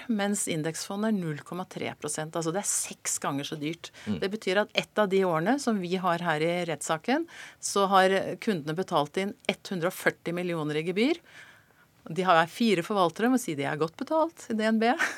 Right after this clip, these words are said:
Speaker 1: <laughs> em, mens det er svært lite kundene har fått tilbake. Eh, men det som også bekymrer oss i denne dommen, det er jo da at det,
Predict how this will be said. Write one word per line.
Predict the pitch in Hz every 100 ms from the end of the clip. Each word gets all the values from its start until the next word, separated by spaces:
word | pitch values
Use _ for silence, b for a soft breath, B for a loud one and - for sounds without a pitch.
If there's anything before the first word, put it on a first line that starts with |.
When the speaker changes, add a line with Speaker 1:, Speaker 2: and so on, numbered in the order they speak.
| 214 -
Speaker 1:
<laughs> | - - - -
em, | 208 214 214 220 220 214 220
mens | 202 208 202
det | 220 208 202 190
er | 196
svært | - 160 160
lite | 175 165 170
kundene | 170 135
har | 151
fått | 160
tilbake. | 170 156 - - 214 _ B B B B B B
Eh, | 220 220 240 240
men | 254
det | 247 214
som | 269 247
også | - 240
bekymrer | 240 226 196 208
oss | 214
i |
denne | 233 208
dommen, | 196 180 220
det | 220
er | 202 185
jo | 202
da | 185
at | 190
det, | 226 214 220